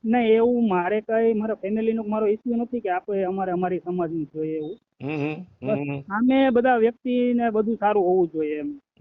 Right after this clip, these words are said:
Speaker 1: અને
Speaker 2: હમ.
Speaker 1: છોકરીનું કે ને કે નેચર બધું સારું હોવું જોઈએ, વફાદાર છોકરી જેને કે ને,
Speaker 2: હમ, હમ.
Speaker 1: એ આવ્યા પછી કોઈ પ્રોબ્લેમ ઊભી ન થવી જોઈએ, કેમ કે અત્યારે already ફ્રોડ બી બધા એટલા ચાલે છે, તમને બી ખબર હશે સર.
Speaker 2: હા, બધું હોય જ, સાચી વાત.
Speaker 1: હા, એટલે મને થોડીક પાછી એની બહુ, કેમ કે મારે પાછળ કોઈ પછી મારું કરવા વાળું નથી, કાંઈ એવું કાલ સવારે થઈ જાય ને તો.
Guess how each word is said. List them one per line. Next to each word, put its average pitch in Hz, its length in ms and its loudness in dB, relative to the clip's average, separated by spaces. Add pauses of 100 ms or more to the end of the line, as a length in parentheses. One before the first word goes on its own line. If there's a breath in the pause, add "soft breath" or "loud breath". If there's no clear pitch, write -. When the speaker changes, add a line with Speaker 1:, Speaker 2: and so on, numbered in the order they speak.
Speaker 1:
અને - 180 2
Speaker 2:
હમ. - 140 -4
Speaker 1:
છોકરીનું 240 520 0
કે 254 100 0
ને 247 100 2
કે 220 80 0
નેચર 214 340 0
બધું 214 200 2
સારું 202 240 0
હોવું 196 140 4
જોઈએ, 175 240 -2
વફાદાર 202 360 0
છોકરી 190 320 -6
જેને 185 240 0
કે 226 160 0
ને, 220 180 2 (340)
Speaker 2:
હમ, 143 60 -6
હમ. 147 360 -2
Speaker 1:
એ 190 220 -8 (180)
આવ્યા 233 280 4
પછી 269 280 4
કોઈ 262 160 4
પ્રોબ્લેમ 247 400 2
ઊભી 233 180 2
ન 233 120 2
થવી 185 280 0
જોઈએ, 160 160 -2
કેમ 202 100 -2
કે 202 60 0
અત્યારે 220 300 2
already 240 600 4
ફ્રોડ 220 300 2
બી 233 200 2
બધા 220 220 4
એટલા 214 320 2
ચાલે 208 300 0
છે, 202 60 2
તમને 202 280 0
બી 196 80 -12
ખબર 196 280 0
હશે 180 120 -6
સર. 165 180 -10 (400)
Speaker 2:
હા, 147 180 2
બધું 156 280 -4
હોય 127 200 0
જ, 117 60 -14
સાચી 117 300 -8
વાત. 107 100 -8
Speaker 1:
હા, - 240 -14
એટલે 214 240 -2
મને 214 220 0
થોડીક 233 220 2
પાછી 226 240 0
એની 240 160 2
બહુ, 226 120 6
કેમ 220 180 4
કે 240 60 -2
મારે 196 260 0
પાછળ 214 320 -2
કોઈ 233 160 2
પછી 240 200 0
મારું 226 240 2
કરવા 226 280 4
વાળું 220 200 4
નથી, 202 160 -4
કાંઈ 185 240 -2
એવું 208 140 6
કાલ 214 180 2
સવારે 214 300 2
થઈ 208 220 -2
જાય 208 160 2
ને 160 120 -4
તો. 143 180 -14